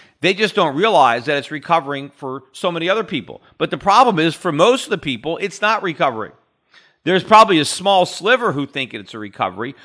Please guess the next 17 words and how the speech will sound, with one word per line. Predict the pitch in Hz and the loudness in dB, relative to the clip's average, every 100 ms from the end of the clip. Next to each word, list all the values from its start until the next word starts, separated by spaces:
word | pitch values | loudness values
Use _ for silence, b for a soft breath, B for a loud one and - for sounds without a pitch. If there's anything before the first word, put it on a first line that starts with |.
| b | b
but | 220 | 0
it's | 208 - | 0 0
not | 247 269 | 2 2
some | - 220 175 | 2 -4 -2
insignificant | 185 196 - 170 165 180 170 143 127 | -6 -6 -8 -6 -4 -4 -6 -8 -6
minority, | 131 135 160 135 78 _ _ _ _ _ | -6 -2 0 -2 -6 _ _ _ _ _
right? | 123 131 | -4 -4
It's | 185 - | -6 -2
like | 196 - B - | -2 -2 B -10
she's, | 254 277 - b | -6 -6 -8 b
she's | - 269 262 | -6 -6 -6
kinda | - 226 202 | -2 -2 -2
saying | - 202 175 | -4 -4 -4
that | 165 | -6
these | 156 139 - | -8 -12 -12
economic | 196 190 170 165 135 | -10 -4 -2 -2 -6
truthers | - 202 214 139 110 110 | -10 -12 -8 -8 -8 -8